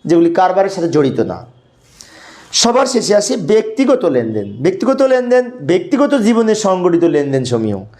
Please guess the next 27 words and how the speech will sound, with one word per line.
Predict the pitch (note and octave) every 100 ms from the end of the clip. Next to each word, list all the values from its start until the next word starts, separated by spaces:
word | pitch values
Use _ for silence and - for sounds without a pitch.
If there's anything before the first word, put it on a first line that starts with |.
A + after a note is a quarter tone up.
| - -
হচ্ছে | D3 - A#3+
ব্যক্তিগত | G#3+ - D3 C#3+
লেনদেন। | A#2+ G#2 G2 F#2+ - - -
যেমন | D#3 A3+ A3
মালিকের | G#3+ G#3+ A3 A3
ছেলের | G3+ G3 F#3
স্কুলের | - E3+ E3
বেতন | D3 C3+ A#2+
প্রদান, | G#2+ G2 F#2+ F#2+ - - - - -
তো | F3+
মালিকের | G#3 A3 B3 B3+ B3+ B3+
ব্যক্তিগত, | G3+ - G#3+ G#3 G3+ F#3 F#3+ - _ _ _
আহ, | D#3 D#3 D#3 D#3 D#3
এর, | D3+
আহ, | D3+ D3 C#3 B2
স-, | B2+ E3 B2+ B2+
বিষয়ের | E3 F3+ F#3+
সাথে | - F3
সম্পর্কিত | - E3 D#3+ E3 C#3 F#3+ E4+ - - _
যে | G3+
মালিকের | G3+ G3 F#3+ F#3
ছেলের | F3+ E3+ E3
স্কুলের | - D3 C3+
বেতন | D3+ C#3+
প্রদান | C#3 B2+ A#2+
করা | A#2 A2
হয়েছে, | G#2 G2 G#2+